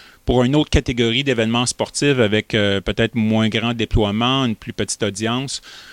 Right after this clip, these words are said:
Euh, on va y aller avec une compression aussi normalement un peu plus agressive, étant donné la bande passante qui est souvent un peu plus limitée. Euh, donc, ça peut être un ré-, un mix de, euh, réseau hybride entre public et privé, même chose entre, euh,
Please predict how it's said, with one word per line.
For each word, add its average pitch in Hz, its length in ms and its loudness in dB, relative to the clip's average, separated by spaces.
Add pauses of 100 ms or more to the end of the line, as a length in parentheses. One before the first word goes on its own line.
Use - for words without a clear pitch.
(260)
Euh, 104 460 0
on 120 80 0
va 123 80 4
y 123 80 4
aller 139 120 4
avec 143 160 2
une 131 100 -2
compression 127 580 2
aussi - 240 0
normalement 117 400 2
un 127 60 4
peu - 120 -4
plus 117 140 0
agressive, 127 800 0
étant 113 260 0
donné 110 260 0
la 110 120 2
bande 110 240 -2
passante 113 420 0
qui 107 60 -4
est - 20 0
souvent 110 260 -2
un 110 80 0
peu 107 100 -4
plus 110 180 -2
limitée. 98 560 0 (600)
Euh, 104 480 2
donc, 113 200 2 (140)
ça - 140 -2
peut 120 140 2
être 117 120 0
un 117 80 4
ré-, 110 500 2
un 104 120 2
mix 113 420 0
de, 110 80 2
euh, 101 720 0
réseau 107 240 2
hybride 110 420 0
entre 104 160 -2
public 104 340 -2
et 107 60 0
privé, 113 500 0
même 113 260 0
chose 117 380 0
entre, 104 180 -2 (140)
euh, 95 680 -2